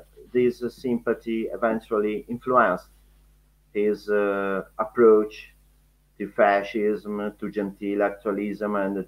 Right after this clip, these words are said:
to the, uh, totalitarian, the so-called totalitarian movements in the interwar period. What do you think about reading,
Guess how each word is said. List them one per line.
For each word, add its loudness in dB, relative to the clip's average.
to -6
the, -2
uh, -8
totalitarian, -2
the -20
so-called -4
totalitarian -2
movements -4
in -8
the -2
interwar 0
period. -4
What -8
do -4
you -4
think -2
about 2
reading, 0